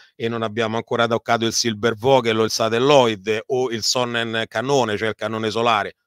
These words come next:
Vedremo di farne un piccolo accenno, ma dicevo, eh, perché fi-, nei primi, nel, fin negli anni trenta e fino ai primi anni quaranta, gli aerei a reazione come i ME duecentosessantadue, come i ME centosessantatré, come il Natter,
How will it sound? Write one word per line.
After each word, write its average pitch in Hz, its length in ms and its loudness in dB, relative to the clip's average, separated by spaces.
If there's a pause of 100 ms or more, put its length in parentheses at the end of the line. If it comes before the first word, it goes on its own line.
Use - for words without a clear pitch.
(320)
Vedremo 117 500 0
di 110 80 -2
farne 113 260 -2
un 107 60 -6
piccolo 110 340 -6
accenno, 104 540 -10 (420)
ma 143 300 0
dicevo, 120 600 -2 (360)
eh, 131 320 -4 (500)
perché 165 640 2
fi-, - 420 -20
nei 175 180 -4
primi, 214 400 -4
nel, 135 280 -4
fin 247 220 -6
negli 165 240 -2
anni 156 260 0
trenta 110 600 -2
e 120 140 -8
fino 185 240 -8
ai 127 80 -4
primi 147 240 -8
anni 123 200 -6
quaranta, 107 680 -4 (320)
gli 131 160 -6
aerei 185 280 4
a - 20 -2
reazione 127 680 0
come 113 180 -4
i - 20 -2
ME 131 160 -2
duecentosessantadue, 117 1500 -4
come 113 280 -6
i 117 120 -2
ME 120 140 -2
centosessantatré, 117 1300 -4
come 123 380 -4
il 113 140 -2
Natter, 110 600 0